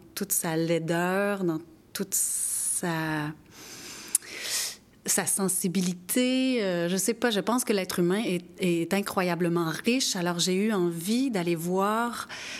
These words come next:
les gens pour m'asseoir avec eux et écouter ce qu'ils avaient à raconter. C'est pas des histoires traditionnelles, c'est du récit de vie, mais c'est aussi le patrimoine de demain. Et je trouve que dans notre société, en ce moment, on regarde tellement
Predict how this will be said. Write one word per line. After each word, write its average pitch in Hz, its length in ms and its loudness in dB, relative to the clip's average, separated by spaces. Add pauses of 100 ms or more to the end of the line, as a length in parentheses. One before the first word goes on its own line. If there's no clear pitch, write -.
(140)
les 175 260 4
gens 196 440 2
pour 175 140 -2
m'asseoir 170 380 0
avec 165 300 0
eux 247 100 2
et 185 140 2
écouter 180 340 -2
ce - 100 0
qu'ils 190 160 -2
avaient 170 160 0
à 170 80 0
raconter. 156 580 -2 (600)
C'est - 440 0
pas 185 240 0
des 160 200 0
histoires 156 260 -2
traditionnelles, 160 720 0
c'est 220 160 0
du 175 140 0
récit 165 300 0
de 143 60 -6
vie, 226 280 -2 (200)
mais 185 260 4
c'est 180 340 0
aussi 170 320 0
le 202 80 2
patrimoine 180 540 2
de 170 80 2
demain. 156 320 2 (1000)
Et 190 80 4
je - 100 0
trouve 202 280 -2
que 190 120 2
dans 170 180 2
notre 165 180 0
société, 180 480 0
en 180 80 0
ce - 100 -2
moment, 190 380 2
on 165 40 2
regarde 160 380 -2
tellement 180 480 2